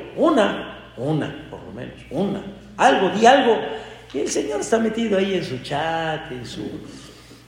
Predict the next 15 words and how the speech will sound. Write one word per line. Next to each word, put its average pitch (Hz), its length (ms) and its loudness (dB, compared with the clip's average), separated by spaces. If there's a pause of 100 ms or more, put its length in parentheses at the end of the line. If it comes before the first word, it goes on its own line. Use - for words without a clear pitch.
(120)
en 104 100 -10
su, 95 280 -8 (320)
ya 135 140 2
saben, 127 360 0
así 98 200 -8
en 113 80 -6
su - 100 -14
serie, 139 580 2
y 117 140 -6
en 95 100 -10
su, - 140 -14
ya 160 140 -4
está, - 260 -2 (320)
ahí 156 100 4
está, - 440 0